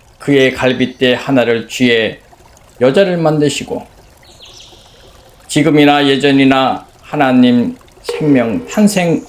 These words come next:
원리는 동일. 남자의 정자와 여자의 난제로 생명 탄생하듯, 남자의 정자를 비유한 갈빗대로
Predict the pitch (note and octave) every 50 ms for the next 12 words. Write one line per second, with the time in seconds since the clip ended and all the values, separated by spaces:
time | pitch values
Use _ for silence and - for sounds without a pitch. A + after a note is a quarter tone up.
0 | - C3 C3+ C3+ C#3 C#3 C3+ C3+ C3+ C3+ C3+ B2+ - - - - _ _ - -
1 | - - - B2+ A2 F#2 - - - - _ - _ - - - - - - -
2 | - - - _ - - - - - - - - - - - _ _ _ _ _
3 | _ - - - - - - - - - B2 B2+ C#3+ D3+ D#3 D3+ D3+ D3+ C#3 C#3+
4 | D#3 D#3 D3 D#3 D3+ D3+ D3+ D3 C#3+ C#3+ - - - - _ _ - C#3 C#3+ C#3
5 | D3+ D3 D3 C#3+ C#3+ C#3 C#3 C#3+ C#3 C#3 C#3 C#3 C#3 C#3 C#3 B2+ - - - -
6 | - - - - - - - - - - - - - - - D3+ C#3 C3 B2+ B2+
7 | A#2+ A#2 - - B2 B2 A#2 B2+ B2+ B2 B2 A#2 A#2+ A#2+ A#2 A2 - - - -
8 | - - - - - - - - - - _ - - - - - - - G#2+ A#2
9 | D3+ E3+ F3+ F#3+ F#3 F3 - E3 F3 F3 E3 E3 D#3+ E3 E3 D#3+ C3 D#3 D#3+ D#3+
10 | D#3+ D#3+ D#3+ D#3 D#3 D#3 D3+ - - E3 F3+ F#3+ G3 F#3 - A#2 G#2 G2+ F#2 E2+
11 | -